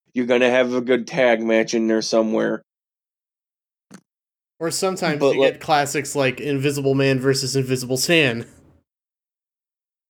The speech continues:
Speaker 1: We don't talk about that. That was too goddamn violent.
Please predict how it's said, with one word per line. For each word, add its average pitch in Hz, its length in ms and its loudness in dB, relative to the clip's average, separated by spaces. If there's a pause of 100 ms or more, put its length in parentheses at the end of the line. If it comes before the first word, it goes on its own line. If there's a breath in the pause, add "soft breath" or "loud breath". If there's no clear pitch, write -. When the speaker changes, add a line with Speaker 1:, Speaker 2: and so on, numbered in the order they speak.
(360)
Speaker 1:
We 160 360 2
don't 208 520 0
talk 175 480 0
about 139 440 0
that. 117 420 -2
That 165 280 2
was 160 240 0
too 208 360 0
goddamn 170 600 2
violent. 139 520 0